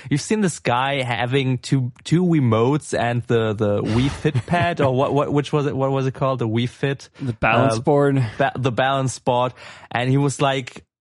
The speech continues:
Speaker 1: air drumming, and, uh, yeah, that, that whole video is cringeworthy.
Speaker 2: <laughs>
Speaker 1: But people actually built something like that. So, uh, they, they hooked up a webcam to a laptop. They, um, yeah, put, like, these little circular, like, like those,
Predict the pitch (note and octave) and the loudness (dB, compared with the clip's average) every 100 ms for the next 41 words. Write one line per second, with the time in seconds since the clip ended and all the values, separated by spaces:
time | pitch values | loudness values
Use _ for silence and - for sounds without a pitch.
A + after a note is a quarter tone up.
0 | _ - C3 C3+ A#2 B2 G#2+ A2+ G#2 G2+ | _ -2 0 0 0 2 2 2 0 0
1 | G2+ G#2+ G#2+ G#2+ G#2+ - G#2+ A#2+ A#2 G#2+ | -2 -2 -2 -2 -4 -4 -2 0 0 0
2 | A2 G#2 G2+ - A2+ G2 - G#2 A2 G2+ | 0 0 -2 -4 -6 -6 -4 -4 -2 -2
3 | G2 F#2 - G#2+ G#2+ G2+ G2 - - G#2+ | -2 -4 -8 -4 -2 0 -2 -4 -2 -2
4 | F#2+ G#2 G2 G#2 G#2 - - C#3 - - | 0 0 0 -2 -4 -4 -6 -8 -8 -4
5 | C3+ C3 - - _ _ _ E3 G3+ F#3 | -2 -2 -4 -18 _ _ _ 0 0 0
6 | C#3+ D#3 - - E3 D#3+ D3+ - A#2 B2+ | -2 -4 -6 -2 0 2 0 -4 -4 0
7 | F3 F#3+ D3 A#2 G#2+ G2+ G2 G2+ F#2+ - | 0 0 -2 -2 0 0 -2 -4 -6 -2
8 | B2 B2 B2 - A#2 A2 A#2 A2+ A2+ B2 | 0 2 2 0 -2 0 0 0 -2 0
9 | A2 G3 - F#3 - C3 B2+ - C3+ B2+ | 0 0 0 -2 0 0 0 -2 -2 0
10 | B2 - A2 G#2+ A2 - A2+ G#2+ - G2+ | -2 0 0 0 -2 -2 -2 -2 -2 0
11 | G2+ G#2 G#2 G#2 G2+ G2+ G2+ - A2 G2+ | 2 0 0 0 -2 -4 -6 -6 -2 -2
12 | F#2+ _ - D3 A#2+ G#2+ - A2 - C#3 | -4 _ -4 -2 -2 -2 -4 -6 -2 0
13 | C3+ A#2+ A2 - _ _ _ _ _ - | 2 0 0 -4 _ _ _ _ _ -14
14 | - C3 B2+ C3+ A#2+ A#2 G#2+ G#2 - G#2 | -2 -2 0 -2 0 0 0 -2 -4 -10
15 | - G#2+ | -6 -6